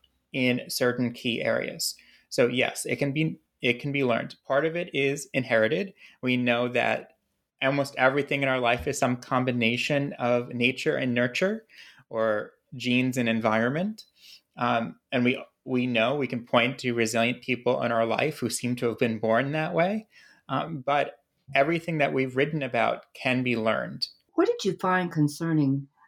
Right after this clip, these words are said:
Speaker 2: uh, the toll of all the healthcare workers during this time period?
Speaker 1: Right. So one of the things that we noticed, and our colleague,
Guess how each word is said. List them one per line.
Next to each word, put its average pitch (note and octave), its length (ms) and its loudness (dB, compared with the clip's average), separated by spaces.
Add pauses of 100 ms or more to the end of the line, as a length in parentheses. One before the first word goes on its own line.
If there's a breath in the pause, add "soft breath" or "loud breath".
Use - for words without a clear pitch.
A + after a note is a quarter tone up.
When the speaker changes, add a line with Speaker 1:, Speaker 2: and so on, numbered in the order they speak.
(160)
Speaker 2:
uh, C#3+ 220 0 (220)
the D#3 200 4
toll F3 440 0
of C#3 140 0
all D#3 180 2
the E3+ 100 -6
healthcare E3 500 0
workers - 680 -6 (500)
during C3+ 280 2
this B2 180 -2
time - 300 -4
period? - 380 -6 (1000)
Speaker 1:
Right. C#3 220 0
So D3+ 140 -4
one E3 220 2
of G3+ 140 -2
the D#3 100 0
things C3 720 -2
that C3+ 280 0
we B2+ 140 0
noticed, B2+ 640 0
and B2+ 140 0
our A#2+ 140 2
colleague, B2 720 -2